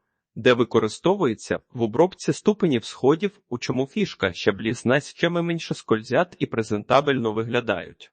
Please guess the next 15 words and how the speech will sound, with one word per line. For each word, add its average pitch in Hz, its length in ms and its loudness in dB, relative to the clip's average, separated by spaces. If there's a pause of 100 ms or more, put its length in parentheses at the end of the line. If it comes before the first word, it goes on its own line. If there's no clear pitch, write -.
(140)
Подступенок — 185 680 2
вертикально 127 680 2
розположений 110 760 -2
елемент 127 440 0
під - 200 -2
щаблем, 135 540 0 (100)
виконаний 110 580 -2
з - 100 -12
такої 113 360 0
ж - 160 -14
плитки, 135 460 -2 (160)
що - 200 -2
і - 160 -4
сама 190 360 2
щабель, 104 420 -4